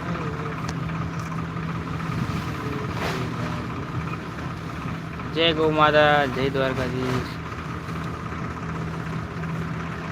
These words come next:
ઓવે ભાઈ, ગમાણમાં નખાઈ ગઈ. હવાના નાખી હતી, ખાઈ ગઈ ગાયો. આ ફરીથી મકાઈ આવી.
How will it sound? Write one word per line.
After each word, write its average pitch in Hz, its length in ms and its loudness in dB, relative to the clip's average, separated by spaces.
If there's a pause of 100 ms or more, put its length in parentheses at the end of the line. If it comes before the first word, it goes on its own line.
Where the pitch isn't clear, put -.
(1600)
ઓવે 170 180 8
ભાઈ, 156 280 12
ગમાણમાં 170 500 10
નખાઈ 156 300 8
ગઈ. 131 200 4 (1000)
હવાના 190 440 12
નાખી 180 260 10
હતી, 170 180 4
ખાઈ 180 240 8
ગઈ 160 120 2
ગાયો. 139 360 4 (180)
આ 131 100 4
ફરીથી 160 380 4
મકાઈ 147 300 6
આવી. 127 240 6